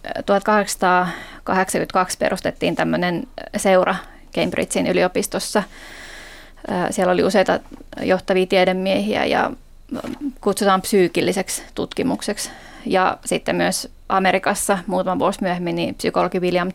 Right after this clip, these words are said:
James johti sitten siellä tätä tutkimusta. Ja siinä tutkittiin ihan niinku useita medioita vuosikausia. Ja Leonora Piper oli yksi näistä tutkituista ja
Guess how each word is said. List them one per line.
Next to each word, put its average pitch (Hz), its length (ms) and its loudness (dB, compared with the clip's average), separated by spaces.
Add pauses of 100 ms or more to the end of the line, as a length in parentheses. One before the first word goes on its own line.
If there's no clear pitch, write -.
James 180 440 0 (100)
johti - 300 -4
sitten - 380 -6
siellä 170 300 0 (140)
tätä - 200 -4
tutkimusta. - 600 -4
Ja 196 100 2
siinä 190 140 -2
tutkittiin 185 540 -2
ihan 165 180 -2
niinku - 220 -6
useita 180 280 0
medioita - 720 -2
vuosikausia. 180 800 0 (920)
Ja 170 340 2 (100)
Leonora 175 460 2 (200)
Piper - 380 0
oli 82 160 -2
yksi - 300 -6 (480)
näistä - 320 -6
tutkituista - 760 -4
ja 202 180 0